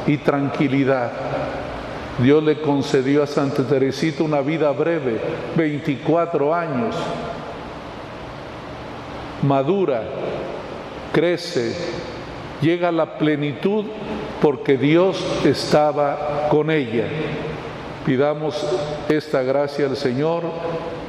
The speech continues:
y los animo para que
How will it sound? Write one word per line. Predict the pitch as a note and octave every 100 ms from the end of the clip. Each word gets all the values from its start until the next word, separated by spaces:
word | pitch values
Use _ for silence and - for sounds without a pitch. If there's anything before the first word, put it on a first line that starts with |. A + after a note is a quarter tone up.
| - -
y | D3+
los | C#3+ -
animo | C3 C#3 F3 C#3 C3+ E3 G3 - - - - - - -
para | C#3 C#3 C3+
que | C3+ C3 B2+